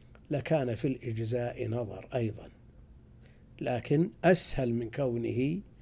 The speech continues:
يقدمها وهو ساكت، بل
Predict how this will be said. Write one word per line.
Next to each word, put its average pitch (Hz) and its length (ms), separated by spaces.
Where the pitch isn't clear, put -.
يقدمها 113 840
وهو 107 320
ساكت، 135 640
بل 190 500